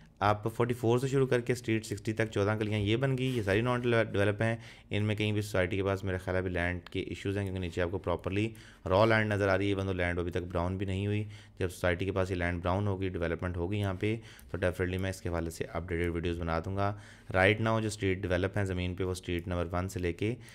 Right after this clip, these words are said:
स्ट्रीट नंबर फ़ोर्टी फ़ोर तक हैं। स्ट्रीट नंबर वन यहाँ पे है, टू, थ्री, फ़ोर, फ़ाइव, सिक्स, सेवन, सेवन स्ट्रीट तक,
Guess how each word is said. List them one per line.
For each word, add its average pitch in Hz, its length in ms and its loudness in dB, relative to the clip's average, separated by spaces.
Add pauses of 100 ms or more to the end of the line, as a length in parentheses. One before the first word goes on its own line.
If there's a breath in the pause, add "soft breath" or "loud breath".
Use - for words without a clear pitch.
(160 loud breath)
स्ट्रीट 95 340 -2
नंबर 90 160 2
फ़ोर्टी 87 240 -2
फ़ोर 92 280 0
तक 98 140 0
हैं। 107 160 0 (560 loud breath)
स्ट्रीट 101 240 0
नंबर 101 140 2
वन 95 180 2
यहाँ 92 300 2
पे 113 100 4
है, 113 200 0 (300)
टू, 95 380 0
थ्री, 92 360 -2
फ़ोर, 90 500 -2
फ़ाइव, 92 300 0 (640 loud breath)
सिक्स, 101 300 -2
सेवन, 95 520 -2 (2500 soft breath)
सेवन 98 420 -2
स्ट्रीट 110 380 -4
तक, 110 140 0